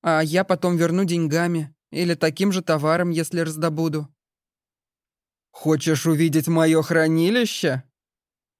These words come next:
Тимрад притормаживает, задумывается на мгновение, а потом кивает.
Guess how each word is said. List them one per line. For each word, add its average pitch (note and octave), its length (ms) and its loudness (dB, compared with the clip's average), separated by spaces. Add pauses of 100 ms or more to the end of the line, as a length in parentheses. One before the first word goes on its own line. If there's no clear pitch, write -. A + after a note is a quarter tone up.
(840)
Тимрад F3 380 0
притормаживает, F3+ 960 0 (100)
задумывается F3+ 840 2
на F3 100 2
мгновение, D#3+ 600 0
а - 20 -4
потом F3+ 320 0
кивает. D3+ 640 -2